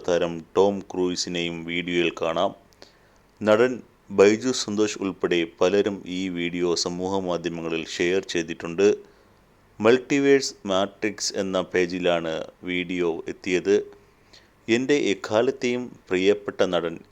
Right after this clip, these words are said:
ഇപ്പോഴും ജീവിച്ചിരിക്കുന്നു" എന്ന കുറിപ്പോടെയാണ് നടൻ ബൈജു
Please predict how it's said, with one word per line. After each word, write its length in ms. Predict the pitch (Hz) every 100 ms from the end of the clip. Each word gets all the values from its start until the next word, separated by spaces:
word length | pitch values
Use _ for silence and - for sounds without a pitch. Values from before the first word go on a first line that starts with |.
| 107
ഇപ്പോഴും 360 | 101 113 110 107 90
ജീവിച്ചിരിക്കുന്നു" 720 | 92 92 - 92 90 90 87 85
എന്ന 120 | 87 87 -
കുറിപ്പോടെയാണ് 800 | 90 90 98 95 87 82 80 80 - - 98 90
നടൻ 220 | 85 85 82
ബൈജു 380 | 85 92 90 90